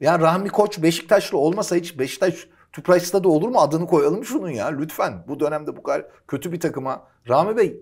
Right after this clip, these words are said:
seksenli yıllardan beri böyle. Onda bile ailede, onda bile ailede zamanda Rahmi, bak ben <laughs> size, sana canlandırayım o sahneyi.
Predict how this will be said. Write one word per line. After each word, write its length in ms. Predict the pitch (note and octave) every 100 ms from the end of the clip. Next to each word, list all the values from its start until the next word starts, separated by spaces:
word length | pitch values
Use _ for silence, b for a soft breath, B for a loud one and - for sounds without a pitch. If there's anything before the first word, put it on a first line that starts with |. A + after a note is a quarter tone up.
| _ _ _ _
seksenli 600 | - - D3 - F#3+ A3
yıllardan 500 | D4+ C4+ G3+ D3 A#2+ G#2+
beri 180 | F#2
böyle. 140 | E2+ D#2+
Onda 480 | - D#3+ A3 A#3+ D4
bile 160 | C4
ailede, 680 | F#3+ F3 A3 C4 C4 G#3+ A#3+
onda 400 | - D#3 F3 A3
bile 140 | A3
ailede 420 | D3+ D3 F3+ A3 A#3+
zamanda 420 | A3 G#3 G3 D#3
Rahmi, 480 | F3 G3 A3+ A#3 - _ _ _ _ _ _ -
bak 220 | B2+ -
ben 80 | D3+
<laughs> 60 |
size, 300 | - G3+ G#3+
sana 240 | F3+ G3+ G#3
canlandırayım 480 | G3+ G3+ G#3 G#3 G3
o 40 |
sahneyi. 300 | E3 C#3 A#2